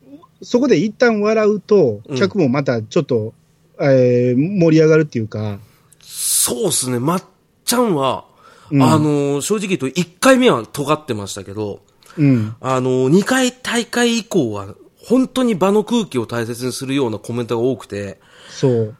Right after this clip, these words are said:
Speaker 2: で、あの、けなし方も、口頭無形な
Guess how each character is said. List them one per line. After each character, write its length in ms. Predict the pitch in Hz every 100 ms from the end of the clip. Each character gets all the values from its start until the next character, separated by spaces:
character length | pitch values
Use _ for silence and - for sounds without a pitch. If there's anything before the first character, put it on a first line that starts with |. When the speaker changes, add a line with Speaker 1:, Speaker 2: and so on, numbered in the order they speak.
| -
Speaker 2:
で、 340 | 170 202 196
あ 80 | 180
の、 300 | 180 175 170
け 120 | - 240
な 160 | 320
し 80 | 311
方 240 | 349 339
も、 240 | 135 143 123
口 280 | - 269 294
頭 180 | 285
無 100 | 269 254
形 140 | 247
な 160 | 233